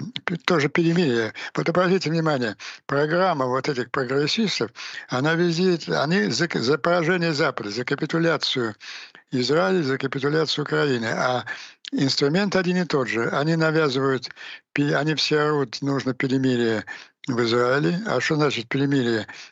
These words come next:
в Израиле? Значит, в Израиле сохраняется власть Хамаса. Остаётся Хамас, который чудовищно издевался, убивал израильских граждан, он остаётся нетронутым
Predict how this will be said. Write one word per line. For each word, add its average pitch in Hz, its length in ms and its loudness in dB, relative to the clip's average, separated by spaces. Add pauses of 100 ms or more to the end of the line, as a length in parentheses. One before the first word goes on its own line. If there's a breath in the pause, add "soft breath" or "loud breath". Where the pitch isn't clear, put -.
(100)
в 127 100 2
Израиле? 135 260 2
Значит, 131 320 0
в 139 100 0
Израиле 180 320 2
сохраняется 165 680 0
власть 160 260 0
Хамаса. 151 520 -2 (640 loud breath)
Остаётся 143 460 0
Хамас, 147 420 0
который 117 340 -2
чудовищно 123 720 0 (400 loud breath)
издевался, 123 680 0
убивал 120 480 0 (300 loud breath)
израильских 117 480 -2
граждан, 143 300 0
он 156 100 2
остаётся 127 520 0
нетронутым 123 720 0